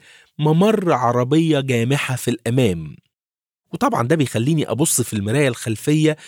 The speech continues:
في لحظتها لسبب ما. لو في عربية قديمة ضخمة فراملها فيها عطل نازلة الجبل وهتنزل عليا،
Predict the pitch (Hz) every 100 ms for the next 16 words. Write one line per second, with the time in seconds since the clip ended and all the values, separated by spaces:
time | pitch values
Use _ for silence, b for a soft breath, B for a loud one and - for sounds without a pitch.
0 | B B 131 127 - 117 180 - 170 170
1 | _ 135 135 180 160 127 123 131 98 71
2 | _ _ _ _ _ _ 143 - 240 98
3 | 104 156 135 98 113 156 120 107 151 135
4 | 101 - 110 113 160 147 107 127 113 135
5 | 170 - 110 101 143 185 170 170 151 196
6 | 202 202 _ _ - 101 110 202 202 160
7 | 139 117 143 208 214 214